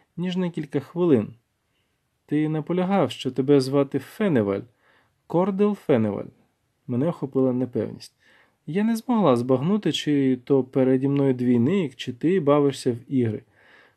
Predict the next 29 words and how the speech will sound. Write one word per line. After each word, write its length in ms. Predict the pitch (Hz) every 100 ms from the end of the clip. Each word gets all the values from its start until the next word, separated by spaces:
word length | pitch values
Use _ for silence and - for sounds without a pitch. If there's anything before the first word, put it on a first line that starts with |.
| _
Мені 220 | 127 131
на 100 | 131
думку 320 | 127 131 120
спала 380 | 123 - 131 135
ще 320 | 139 - 247
одна 200 | 202 127
можливість. 560 | 117 113 113 107 107 - _ - - _
Ти 120 | 147
так 200 | 139 147
довго 380 | 135 190 156 135
прожив 560 | 135 139 143 165 120 -
у 100 | 151
якомусь 460 | 131 131 156 139 - _ _ _
прилеглому 600 | 151 185 165 117 123 131
кутку 320 | - - 156
тіні, 360 | 147 220 220 208 _ - _
що 260 | _ - 185
став 320 | 175 - 269 262
відкидати 640 | 175 170 - 151 240 165
власні 460 | 120 120 165 - 120
відображення. 720 | 113 113 120 147 127 120 110 _ - - _
Я 220 | 123 185
б 40 | 196
так 260 | - 160 -
і 60 |
пішла 380 | 131 156 - 180
геть, 340 | 127 147 113 -
поглинута 600 | 123 117 127 123 117 143
роздумами, 580 | 165 131 117 107 101